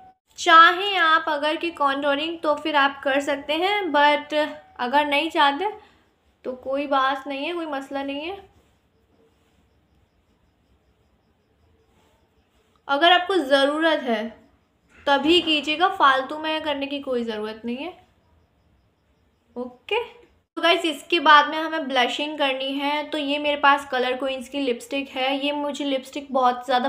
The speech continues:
पसंद है क्योंकि ये एकदम नेचुरल ब्लश का शेड देती है, इसलिए मैं इस लिपस्टिक को यूज़ कर रही हूँ। अब तो ये काफ़ी ज़्यादा, म-, मतलब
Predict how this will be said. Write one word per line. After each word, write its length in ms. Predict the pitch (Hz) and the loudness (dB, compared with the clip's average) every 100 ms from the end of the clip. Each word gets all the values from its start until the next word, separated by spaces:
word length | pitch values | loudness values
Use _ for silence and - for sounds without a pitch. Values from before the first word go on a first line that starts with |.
| 262 | -2
पसंद 400 | 247 233 262 269 | -2 -2 -6 -2
है 60 | 285 | -2
क्योंकि 260 | 285 277 | -2 -4
ये 240 | 294 311 320 - - - | -4 -2 -4 -10 -16 -8
एकदम 260 | 285 320 311 | -2 -2 2
नेचुरल 500 | 285 262 262 302 285 | 2 2 2 0 0
ब्लश 340 | 285 269 277 - | 0 -2 -2 -4
का 100 | 294 | -4
शेड 320 | 294 269 262 | 0 -2 0
देती 280 | 269 262 277 | -2 -2 -2
है, 100 | 311 | -4
इसलिए 220 | 320 285 285 | -4 -4 -4
मैं 160 | 285 | -4
इस 160 | 277 - | -6 -8
लिपस्टिक 400 | 254 247 285 285 | -10 -8 -10 -6
को 80 | 302 | -4
यूज़ 360 | 269 254 277 - | -4 -6 -8 -4
कर 200 | 269 247 | -2 -2
रही 180 | 254 277 | -4 -4
हूँ। 140 | 392 - _ _ _ _ - | -8 -12 _ _ _ _ -4
अब 200 | 262 - - | -4 -4 -4
तो 80 | |
ये 140 | 320 330 | 0 0
काफ़ी 420 | 330 262 247 294 285 | 6 6 6 0 0
ज़्यादा, 360 | 277 262 294 320 - | 2 2 0 -2 -4
म-, 380 | 233 233 226 226 | -2 0 0 -2
मतलब 420 | 240 254 269 | -2 -4 -6